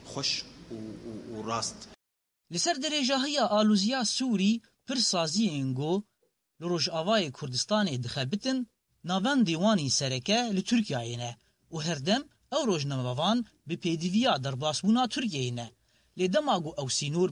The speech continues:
Speaker 2: bi rengekî qaçax derbas dikin, ji ber girtina deriyên fermî di navbera Rojava û Tirkiyeyê de ew li rastî lêxistina cendirmên Tirkan tê.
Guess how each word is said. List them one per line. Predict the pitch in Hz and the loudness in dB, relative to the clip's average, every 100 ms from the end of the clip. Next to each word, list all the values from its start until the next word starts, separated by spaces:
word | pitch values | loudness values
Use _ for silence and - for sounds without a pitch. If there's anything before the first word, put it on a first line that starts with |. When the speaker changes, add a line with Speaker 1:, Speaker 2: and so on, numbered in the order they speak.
| 135 | 0
Speaker 2:
bi | |
rengekî | 170 190 135 - | 0 0 -2 -8
qaçax | - 139 139 233 254 160 | -6 -4 -2 0 0 0
derbas | 131 120 131 117 | -4 -2 -4 -4
dikin, | 123 185 226 - _ - | -2 2 2 0 _ -8
ji | 143 180 | -2 2
ber | 254 | 2
girtina | 143 123 127 220 170 123 | 0 -4 0 2 2 2
deriyên | 117 123 151 160 113 | -2 -4 -2 -4 -4
fermî | 151 135 131 175 240 - 156 | -4 -2 0 4 2 0 -2
di | |
navbera | 196 202 185 247 135 127 | 2 2 4 2 2 0
Rojava | 135 120 135 143 175 | -2 -2 -2 0 0
û | 131 | 0
Tirkiyeyê | - 226 240 220 214 | -2 0 4 4 4
de | 226 240 - _ _ | 4 0 -2 _ _
ew | 175 139 | -4 -4
li | 113 | -2
rastî | 123 165 220 | -2 -2 0
lêxistina | 190 131 - - 135 127 113 | 0 0 -2 -2 -2 -2 -2
cendirmên | 127 147 196 214 | -2 2 4 4
Tirkan | 269 269 262 143 | 2 -2 -2 -2
tê. | 135 117 | -4 -8